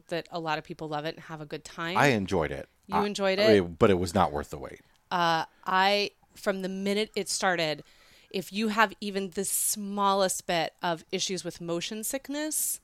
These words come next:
Speaker 1: you're done on
Speaker 2: Yeah.
Speaker 1: this ride because it's three D, it's not crisp, it doesn't move.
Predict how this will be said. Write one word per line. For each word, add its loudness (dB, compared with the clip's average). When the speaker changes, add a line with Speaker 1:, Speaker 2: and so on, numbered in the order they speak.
Speaker 1:
you're 0
done 0
on 0
Speaker 2:
Yeah. -6
Speaker 1:
this 0
ride -2
because -4
it's -2
three -2
D, 2
it's 2
not 4
crisp, 4
it 2
doesn't 0
move. -2